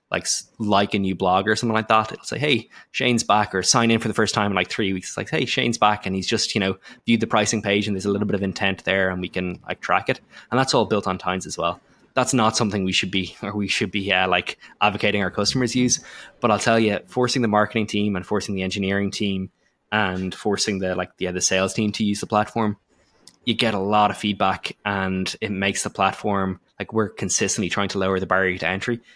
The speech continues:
It makes the platform easier to use. And it's been, yeah, it's a, like, it's a, you're, you learn a lot from,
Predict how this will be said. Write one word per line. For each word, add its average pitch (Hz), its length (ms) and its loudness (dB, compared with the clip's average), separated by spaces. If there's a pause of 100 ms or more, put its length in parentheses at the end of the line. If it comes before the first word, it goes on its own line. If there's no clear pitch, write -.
(120)
It 101 80 -6
makes 101 180 0
the 95 60 -6
platform 95 340 -2
easier 95 280 -6
to 98 120 -8
use. 90 200 -2
And 104 80 -6
it's - 80 -4
been, 95 320 -4 (360)
yeah, - 120 0
it's - 120 -6
a, 101 40 -2
like, 127 260 -6
it's - 140 -8
a, - 260 0
you're, 107 300 0
you 113 100 0
learn 107 320 0
a 95 80 0
lot 92 240 -4
from, 92 420 -6